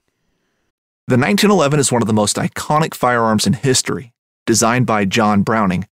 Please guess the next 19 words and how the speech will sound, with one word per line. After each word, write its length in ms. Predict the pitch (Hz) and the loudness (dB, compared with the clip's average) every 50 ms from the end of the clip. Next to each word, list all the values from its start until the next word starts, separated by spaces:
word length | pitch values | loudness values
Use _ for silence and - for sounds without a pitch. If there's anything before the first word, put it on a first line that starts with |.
| _ _ - | _ _ -2
the 40 | 113 | 0
nineteen 360 | 110 110 131 147 - - 160 | 0 0 0 -2 -2 -2 0
eleven 360 | 147 135 127 135 135 123 110 | 0 0 0 0 0 0 0
was 300 | 107 123 139 165 190 196 | 2 2 2 2 2 0
the 80 | - 135 | 0 0
standard 400 | - - 147 139 147 147 139 - | 0 0 0 0 0 -2 -2 -2
issue 220 | 123 120 - 131 | -2 0 0 0
sidearm 520 | - - 156 156 160 165 131 107 104 110 - - | 0 0 -2 -2 -2 0 0 0 -2 -2 -2 -2
of 160 | 135 160 180 | -2 -2 0
the 80 | 175 165 | 0 0
U 160 | 151 156 160 | 0 2 2
S 140 | 147 139 - | 2 2 0
military 440 | 143 135 143 147 - 156 147 147 156 | 0 0 0 0 0 0 0 0 -2
from 200 | - - 107 98 | -2 -2 -2 0
nineteen 360 | 92 107 120 131 - - 143 | 0 0 -2 -2 -2 -2 0
eleven 340 | 135 131 131 127 139 151 147 | 0 2 2 0 0 0 -2
to 120 | - - | -2 -2
nineteen 440 | 156 147 127 110 98 95 - 101 98 | -2 0 0 0 0 -2 0 0 0
eighty-five. 600 | 98 95 - - - 117 104 92 - - - _ | 0 -2 -4 -4 -4 -4 -4 -4 -4 -8 -12 _